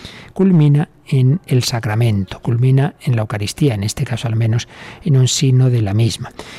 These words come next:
Y aquí podemos ver, pues, otra enseñanza, que tenemos que hacer,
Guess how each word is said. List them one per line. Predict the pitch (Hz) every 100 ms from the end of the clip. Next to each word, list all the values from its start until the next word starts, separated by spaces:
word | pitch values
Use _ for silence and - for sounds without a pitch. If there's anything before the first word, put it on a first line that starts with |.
| -
Y | 202
aquí | 220
podemos | 185 156 143 127
ver, | 135 131 - - - -
pues, | -
otra | 180 165 147
enseñanza, | 143 131 120 117 110 98 - - - - -
que | 170
tenemos | 190 185 170
que | -
hacer, | 143 165 139